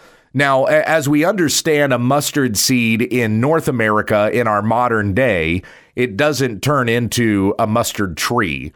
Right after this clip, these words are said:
It's really more like an herb or a plant. So again, we have to understand this in the context of in which it was given. Jesus talking to his disciples there in Jerusalem or there in Judah.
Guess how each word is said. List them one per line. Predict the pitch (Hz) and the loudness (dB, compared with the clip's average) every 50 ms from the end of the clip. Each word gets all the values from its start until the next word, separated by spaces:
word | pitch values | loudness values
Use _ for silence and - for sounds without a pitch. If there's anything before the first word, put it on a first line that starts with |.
| - - _ _ _ - | -18 -20 _ _ _ -6
It's | 120 123 107 135 | -4 -2 0 0
really | 143 147 135 127 | 0 0 2 0
more | 120 110 117 120 113 | 0 0 0 0 0
like | 113 110 104 - | 0 0 0 -2
an | 107 107 - | -2 -2 0
herb | 123 123 117 117 110 104 | 0 2 2 2 0 0
or | 104 101 95 | 0 0 0
a | 95 | 0
plant. | - - - 131 123 104 80 67 - | -2 -2 -2 -2 -2 -2 -2 -4 -2
So | - - 135 | -2 -2 -2
again, | 131 123 170 190 185 | 0 0 -2 0 0
we | 170 156 131 | 0 0 0
have | 139 147 143 - | 0 -2 -2 -2
to | 147 123 | -2 -2
understand | 110 143 131 127 - - 147 135 127 123 | 0 0 -2 -2 -2 -2 -2 -2 0 0
this | 120 117 113 - | 0 -2 -2 -2
in | 123 | -2
the | 110 104 | -2 -2
context | - - 147 151 147 135 113 110 104 101 - - | -2 -2 0 0 0 0 0 -2 -2 -2 -4 -6
of | 107 90 - - - | -6 -6 -10 -12 -8
in | - 117 117 107 | -6 -4 -2 -2
which | 104 123 101 104 - | -2 -2 -2 -2 -2
it | 143 113 | -2 0
was | 123 120 110 | 0 -2 -2
given. | 98 117 156 160 113 87 65 - - - - - - - _ | -2 -2 -2 -2 -2 -4 -6 -8 -14 -20 -20 -20 -20 -12 _
Jesus | - 120 131 127 123 135 120 - | -2 0 0 0 0 -2 -2 0
talking | - 127 113 123 - 131 123 110 | 0 -2 -2 0 -2 -2 -2 0
to | 123 123 | 0 0
his | 120 113 - | 0 0 -2
disciples | - 113 - 123 113 113 104 117 113 110 107 - | -2 0 0 0 0 0 0 -2 -2 -2 -2 -4
there | 104 95 113 110 107 107 104 110 | -2 -2 0 0 2 2 0 0
in | - - 117 107 101 98 95 95 98 92 - - - - _ _ _ _ _ _ | 0 -2 -2 0 0 0 0 -2 -2 -4 -6 -10 -20 -20 _ _ _ _ _ _
Jerusalem | 110 107 131 139 165 185 175 - 147 113 85 78 | -4 -2 0 0 0 0 0 0 -2 -2 -2 0
or | 95 110 | -2 0
there | 107 98 117 117 113 117 | 0 0 0 2 2 0
in | 120 117 | 0 0
Judah. | 104 143 170 156 113 80 - - | 0 0 0 0 0 -2 -4 -8